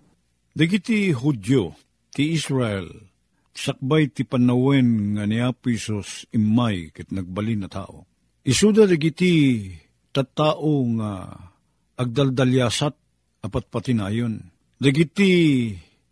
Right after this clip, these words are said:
balbalayda nalaka nga putaren, nalaka met a ukasen, at kasta ti gagangayda. Ti pagbibiagan da saan unay nga dagiti panagmula.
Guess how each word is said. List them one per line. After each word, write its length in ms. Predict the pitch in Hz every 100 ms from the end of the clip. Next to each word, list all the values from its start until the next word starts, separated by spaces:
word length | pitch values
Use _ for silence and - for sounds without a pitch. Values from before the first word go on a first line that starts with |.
| _
balbalayda 960 | - 143 135 143 143 139 151 175 170 139 - _ _ -
nalaka 560 | 113 117 117 135 127 117
nga 240 | 107 107 101 98 90 82 82 _ _ _ -
putaren, 720 | 110 - 107 131 175 190 151 - _ _
nalaka 480 | - 104 104 - 107
met 240 | 104 117 95 - -
a 400 | 101 95 92 92 - - _ _ _ _
ukasen, 640 | 113 - 101 87 160 170 202 _ _ _ _ -
at 160 | 110
kasta 400 | 143 139 127 -
ti 160 | 113 117
gagangayda. 800 | 110 104 113 107 110 135 185 - _ _ _ _
Ti 80 | 135
pagbibiagan 880 | 156 131 139 143 151 156 165 170
da 160 | 165 175 180
saan 160 | 160
unay 480 | 147 151 147 151 143 139
nga 160 | 135 127
dagiti 640 | 120 123 135 127 117 107
panagmula. 720 | - 117 117 131 170 165 90